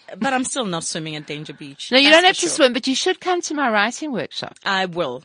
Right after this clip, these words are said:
Speaker 1: I will.
Speaker 2: I would love
Speaker 1: Definitely.
Speaker 2: to see you there.
Speaker 1: Um, I, w-, I was gonna be talking in, more about your writing workshops actually towards the end
Speaker 2: I've
Speaker 1: of the show.
Speaker 2: preempted you, so
Speaker 1: So,
Speaker 2: we'll carry on then.
Speaker 1: so no, we'll, we'll, we'll, we'll add on to that,
Speaker 2: Mm.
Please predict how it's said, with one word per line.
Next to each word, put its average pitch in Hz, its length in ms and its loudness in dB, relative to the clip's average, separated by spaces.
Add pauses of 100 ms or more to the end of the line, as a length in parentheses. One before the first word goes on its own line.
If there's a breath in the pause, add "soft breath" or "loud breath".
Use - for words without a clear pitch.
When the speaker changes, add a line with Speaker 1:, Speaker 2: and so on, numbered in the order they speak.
(120)
Speaker 1:
I 156 120 -2
will. 127 220 -8
Speaker 2:
I 214 100 0
would 302 100 2
love 185 100 0
Speaker 1:
Definitely. 190 320 0
Speaker 2:
to 123 80 -10
see - 200 -10
you 117 160 -12
there. 104 140 -18
Speaker 1:
Um, 185 100 -12
I, - 80 0
w-, 190 160 -2
I - 40 0
was 196 160 -2
gonna 196 240 -8
be 190 220 -10
talking 196 420 -8
in, 165 240 -10
more 170 320 -4
about 139 400 -8
your 139 140 -8
writing 143 340 -8
workshops 139 380 -8
actually 139 320 -10
towards 135 340 -12
the 139 160 -10
end 135 220 -12
Speaker 2:
I've 180 80 -4
Speaker 1:
of 180 60 -12
the - 60 -20
show. - 60 -16
Speaker 2:
preempted 185 680 -2
you, 127 180 -4
so - 160 -6
Speaker 1:
So, 180 100 -2
Speaker 2:
we'll 190 80 -2
carry 185 320 0
on 185 220 -2
then. - 180 -12
Speaker 1:
so 220 140 -2
no, 202 120 -2
we'll, 190 200 0
we'll, 180 240 -4
we'll, 175 200 -6
we'll 170 240 -6
add 165 140 -4
on 151 180 -6
to - 140 -10
that, - 140 -6
Speaker 2:
Mm. 143 220 -10